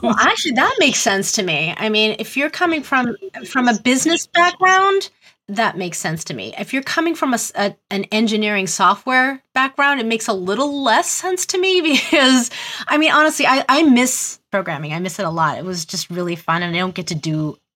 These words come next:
as much of it, any of it. I still have my GitHub account and will peek into people's P Rs and sometimes make a comment, which is usually just a thumbs up these days. But yeah, I, I do miss it. And I, I, I think, um, if you're a software engineer who just really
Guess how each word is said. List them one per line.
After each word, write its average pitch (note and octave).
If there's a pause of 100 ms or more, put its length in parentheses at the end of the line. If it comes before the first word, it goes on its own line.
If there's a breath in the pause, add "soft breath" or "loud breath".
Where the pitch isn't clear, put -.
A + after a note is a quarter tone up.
(120)
as E3
much E3
of D#3
it, D#3+
any F3
of D#3+
it. B2 (100)
I F3
still F3
have D#3+
my D#3+
GitHub D#3+
account D#3+
and D#3+
will D#3
peek D#3+
into D#3+
people's E3
P D#3
Rs D3+
and D#3
sometimes E3
make E3
a D#3
comment, D#3
which D#3+
is D#3+
usually F3+
just E3
a D#3
thumbs D#3+
up D3+
these D#3
days. D3+ (440 loud breath)
But C#4
yeah, D#4+
I, C#4
I C4
do C4
miss D4
it. G3+
And G#3
I, D#3
I, A3
I G#3+
think, A3+
um, F3+ (240)
if -
you're C#4
a D#4
software C4
engineer G3+
who G3
just F3+
really G3